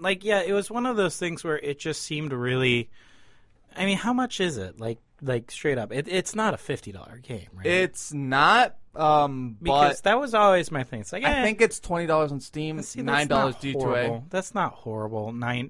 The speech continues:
Speaker 1: e-, even twenty bucks isn't bad. It's my problem with those games. Like, w-, like, when I saw it come out, I'm like, "Eh, this is cool." But it's like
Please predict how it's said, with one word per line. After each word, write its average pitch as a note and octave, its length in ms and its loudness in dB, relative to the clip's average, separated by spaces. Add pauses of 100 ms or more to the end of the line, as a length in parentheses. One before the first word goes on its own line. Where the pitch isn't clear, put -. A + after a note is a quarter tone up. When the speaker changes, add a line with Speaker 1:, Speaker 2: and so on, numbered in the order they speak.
Speaker 1:
e-, F3+ 160 -4
even F#3 300 -2
twenty C3 240 -6
bucks A2 280 -8
isn't G#2+ 280 -10 (140)
bad. G2 400 -10 (500)
It's G3+ 200 0
my B3+ 140 -2
problem G#3 280 4
with D3+ 120 -2
those C3 220 -4
games. A#2+ 340 -6
Like, A2+ 240 -6 (460)
w-, E3 400 -4
like, E3+ 280 0
when F#3+ 200 -2
I F#3+ 100 2
saw F3 340 6
it C3 80 -2
come C#3 160 -6
out, C3+ 120 0
I'm C#3 80 -10
like, F3 160 -6
"Eh, D4 260 0
this - 180 -4
is A#3+ 120 -10
cool." B3+ 360 4 (400)
But E3 140 2
it's D#3 260 2
like D3 400 2